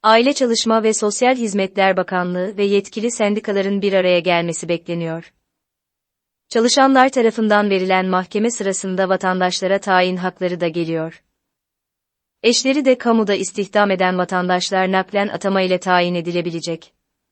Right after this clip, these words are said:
İller arası tayin hakları gelirken kurum içi gibi tayinler de isteniyor.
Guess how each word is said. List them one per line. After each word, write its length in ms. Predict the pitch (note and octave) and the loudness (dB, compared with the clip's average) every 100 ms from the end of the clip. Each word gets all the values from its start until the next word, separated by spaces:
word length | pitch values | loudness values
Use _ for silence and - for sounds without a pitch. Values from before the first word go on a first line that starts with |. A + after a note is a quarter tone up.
| _ _ _ _ _ _ _ _ _ _ _ _ _ _ _ _ _ - | _ _ _ _ _ _ _ _ _ _ _ _ _ _ _ _ _ -2
İller 300 | A#3+ C4 C#4+ | 4 6 6
arası 360 | A3+ G#3+ A3 | 4 0 -2
tayin 340 | G#3 F#3+ F#3+ G3 | 0 2 2 0
hakları 400 | G3+ G3+ G3+ G#3 | -4 -2 -4 -2
gelirken 600 | G3+ G3+ G#3 G3+ G3+ A#3 | 0 0 0 -2 -2 -4
kurum 300 | - C4+ C4+ | 0 2 2
içi 200 | - G#3 | 0 -4
gibi 200 | G3+ F#3+ | -4 0
tayinler 640 | F#3 F3+ F3+ F#3 F#3 F3 | 2 2 0 0 0 0
de 60 | F3 | -4
isteniyor. 680 | - - E3+ E3 E3 - | -6 -6 -6 -6 -8 -14